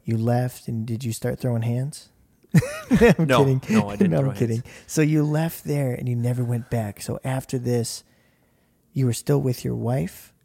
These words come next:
Speaker 2: Yes,
Speaker 1: Uh,
Speaker 2: I was
Speaker 1: then, at the
Speaker 2: still with
Speaker 1: time.
Speaker 2: my wife then
Speaker 1: Yes.
Speaker 2: at the time. And it was from that point, uh, due to matters of time, I'm not gonna go into too many
Speaker 1: Yeah.
Speaker 2: details about that, but from that point forward, um, the next day,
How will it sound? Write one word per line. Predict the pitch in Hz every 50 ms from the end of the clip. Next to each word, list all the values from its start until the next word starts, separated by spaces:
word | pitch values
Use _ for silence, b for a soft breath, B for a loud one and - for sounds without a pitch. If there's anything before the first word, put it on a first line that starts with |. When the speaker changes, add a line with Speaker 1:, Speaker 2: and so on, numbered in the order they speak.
| _ _
Speaker 2:
Yes, | - 135 120 131 143 131 127
Speaker 1:
Uh, |
Speaker 2:
I | 143 135
was | 117 107
Speaker 1:
then, | - -
at | 123 117
the | - 113
Speaker 2:
still | 135 131
with | 123 117
Speaker 1:
time. | 110 117
Speaker 2:
my | 113 113
wife | 110 104 95 85
then | - - 107 107
Speaker 1:
Yes. | 101 101 -
Speaker 2:
at | -
the | -
time. | 110 98 98 95 - - - - - - 104
And | 123 131 135
it | 131
was | 131 131 123 - - - - _ _ _ _ _ _ -
from | - - 135 135 135
that | 143 151 139 -
point, | - - 127 120 120 - - -
uh, | - 127 123 - -
due | 123 135 147
to | 139
matters | 127 127 123 123 120 110 113
of | 117 117
time, | - 117 117 113 113
I'm | 110
not | 110 104
gonna | 113 110
go | 107 113
into | 107 107 - 110 101
too | - - 117
many | 110 107 104
Speaker 1:
Yeah. | 104 139 139 117
Speaker 2:
details | 101 101 107 107 107 101
about | 107 92 - 104 101 95
that, | - 104 98 87 104
but | 117 113 - -
from | - 117 113
that | 117 120 120 -
point | - - 131 120 - -
forward, | - - 117 117 110 107 107 104 101 - - - -
um, | - 104 98 92 95
the | 104 110
next | 113 113 110 110 - -
day, | - 110 107 107